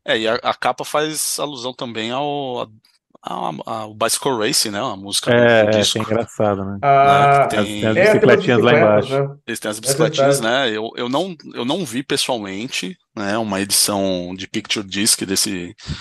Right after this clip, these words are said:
Speaker 1: de-, desse álbum, que
Speaker 3: Aham.
Speaker 1: é, em volta do disco tem todas essas bicicletas, né, na borda do
Speaker 3: Hum.
Speaker 1: disco, e com a
Speaker 3: Uhum.
Speaker 1: rotação do, do, do L P, é, com a luz de, de estrobo,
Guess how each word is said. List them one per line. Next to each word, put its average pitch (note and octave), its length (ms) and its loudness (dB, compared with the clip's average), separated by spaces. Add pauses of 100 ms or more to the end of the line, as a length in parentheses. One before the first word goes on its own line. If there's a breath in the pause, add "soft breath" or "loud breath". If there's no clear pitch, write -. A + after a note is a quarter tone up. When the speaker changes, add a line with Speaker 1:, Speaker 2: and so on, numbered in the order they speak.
(300 loud breath)
Speaker 1:
de-, F#2 140 -4
desse G2 300 0
álbum, G#2 440 0 (180)
que F#2+ 440 -4
Speaker 3:
Aham. F#2+ 240 -6 (440 loud breath)
Speaker 1:
é, F#2 560 0 (220)
em A#2 160 -2
volta D#3 460 2
do D#3 100 -4
disco A#2+ 380 -4
tem A#2+ 120 -4
todas E3 420 -2
essas D#3+ 260 0
bicicletas, - 880 -4
né, F#2+ 140 -10
na G2+ 100 -4
borda C3+ 460 0
do C3 80 -6
Speaker 3:
Hum. - 20 -6
Speaker 1:
disco, B2+ 420 -4 (520 loud breath)
e A2 80 -6
com B2 180 0
a D#3+ 60 4
Speaker 3:
Uhum. D#3 80 0
Speaker 1:
rotação C3+ 600 0
do, A2 360 -8
do, G#2 320 -6
do G#2+ 120 -2
L G#2 160 -2
P, C#3+ 360 0 (260)
é, G2+ 480 -8
com - 100 -4
a G#2 40 0
luz G#2 240 -2
de, G#2 320 -2
de G#2+ 140 -10
estrobo, B2+ 640 0